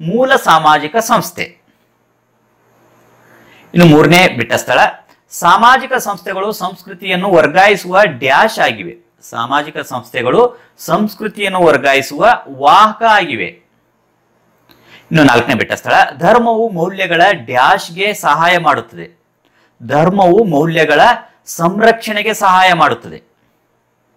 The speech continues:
ಇನ್ನು ಎರಡನೇ ಮೇನಲ್ಲಿ ಈ ಕೆಳಗಿನ ಪ್ರಶ್ನೆಗಳಿಗೆ ಉತ್ತರಿಸಿ. ಮೊದಲನೇ ಪ್ರಶ್ನೆ, ಸಾಮಾಜಿಕ ಸಂಸ್ಥೆ ಎಂದರೇನು?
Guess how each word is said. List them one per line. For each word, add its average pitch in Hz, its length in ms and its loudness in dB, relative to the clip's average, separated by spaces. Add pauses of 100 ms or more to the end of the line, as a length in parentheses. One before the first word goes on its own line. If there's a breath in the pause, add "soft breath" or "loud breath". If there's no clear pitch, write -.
(1400 loud breath)
ಇನ್ನು 160 120 4
ಎರಡನೇ 139 320 4
ಮೇನಲ್ಲಿ 123 340 2
ಈ 120 280 -10
ಕೆಳಗಿನ 202 340 0
ಪ್ರಶ್ನೆಗಳಿಗೆ 143 580 -4
ಉತ್ತರಿಸಿ. 180 640 -6 (2000 loud breath)
ಮೊದಲನೇ 202 320 4
ಪ್ರಶ್ನೆ, - 460 -2
ಸಾಮಾಜಿಕ 240 580 2
ಸಂಸ್ಥೆ 208 480 -4
ಎಂದರೇನು? 120 640 -2